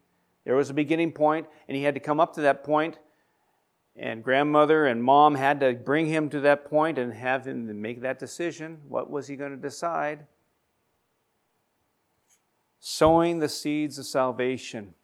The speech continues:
And having said that, some of you are doing the best you can, and your child has gone prodigal on you. We hurt for you.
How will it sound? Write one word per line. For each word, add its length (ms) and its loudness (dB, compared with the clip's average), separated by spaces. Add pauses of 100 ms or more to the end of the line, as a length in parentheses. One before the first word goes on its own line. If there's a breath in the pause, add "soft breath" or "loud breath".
(540)
And 140 0
having 240 4
said 280 4
that, 360 6 (380 soft breath)
some 200 6
of 120 4
you 160 0
are 80 4
doing 300 4
the 80 2
best 340 4
you 80 -6
can, 540 0
and 80 -2
your 100 -2
child 600 6 (800)
has 180 -8
gone 220 -2
prodigal 480 2
on 180 -6
you. 180 -16 (2000)
We 240 -4
hurt 240 0
for 160 -6
you. 120 -10